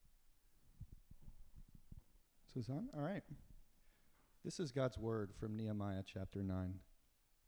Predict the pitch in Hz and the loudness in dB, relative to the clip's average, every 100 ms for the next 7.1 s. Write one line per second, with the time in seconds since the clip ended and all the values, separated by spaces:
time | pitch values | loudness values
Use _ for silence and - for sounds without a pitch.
0 | - - - - _ _ - - - - | -20 -20 -20 -20 _ _ -20 -20 -20 -4
1 | 123 123 113 170 165 - 180 196 185 175 | 4 6 8 6 4 4 4 2 4 4
2 | 165 120 113 110 104 117 123 107 101 98 | 4 6 8 6 4 2 2 2 2 2
3 | - - - _ _ - - - 170 - | -2 -6 -10 _ _ -10 0 2 4 6
4 | 147 117 - 127 113 107 101 98 98 101 | 6 6 4 4 4 4 4 4 2 0
5 | - 113 110 107 104 104 - 110 110 - | 0 0 4 4 2 -2 0 2 2 0
6 | 107 101 - 104 95 - 104 107 - 104 | -2 -2 -2 0 0 0 -2 -2 -2 -2
7 | 104 | -2